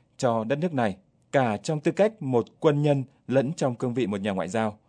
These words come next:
Và mỗi người Mỹ can trường đã khoác bộ quân phục của đất nước này vào người, phải biết rằng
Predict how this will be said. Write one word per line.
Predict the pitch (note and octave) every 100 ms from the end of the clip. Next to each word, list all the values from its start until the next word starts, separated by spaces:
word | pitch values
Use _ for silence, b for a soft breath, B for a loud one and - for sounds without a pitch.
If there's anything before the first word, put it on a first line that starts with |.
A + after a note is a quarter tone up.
| _ _ _ _
Và | A#2+ D3 C#3+
mỗi | D#3 E3
người | E3
Mỹ | A#2 B2+
can | - C#3+ C3
trường | C3 A#2 G#2 F#2
đã | G2 F2
khoác | - F#3+ A#3+
bộ | - G2
quân | A#2+
phục | B2 A2+ -
của | F#2+
đất | B2+
nước | E3 G3
này | C3 G2+ F#2+ b -
vào | A2+ G#2+
người, | A2+ G#2 F#2+ b b -
phải | A#2+
biết | F#3+
rằng | D3 A#2